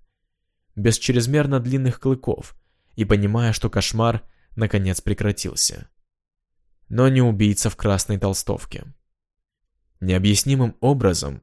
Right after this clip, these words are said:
он остался вампиром, с радостью приняв свой новый облик, и сейчас с рычанием метнулся к Ханне.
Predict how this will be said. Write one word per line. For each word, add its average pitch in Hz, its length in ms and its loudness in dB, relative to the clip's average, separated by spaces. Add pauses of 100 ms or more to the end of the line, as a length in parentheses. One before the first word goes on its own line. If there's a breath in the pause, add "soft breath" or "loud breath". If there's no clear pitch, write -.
он 120 180 2
остался 110 420 4
вампиром, 107 600 -2 (480)
с - 140 -6
радостью 123 400 4
приняв 107 380 2
свой 98 260 2
новый 95 380 0
облик, 80 480 -4 (440)
и 101 80 2
сейчас 107 400 2
с - 80 0
рычанием 113 560 2
метнулся 104 500 0
к - 80 -10
Ханне. 73 540 -4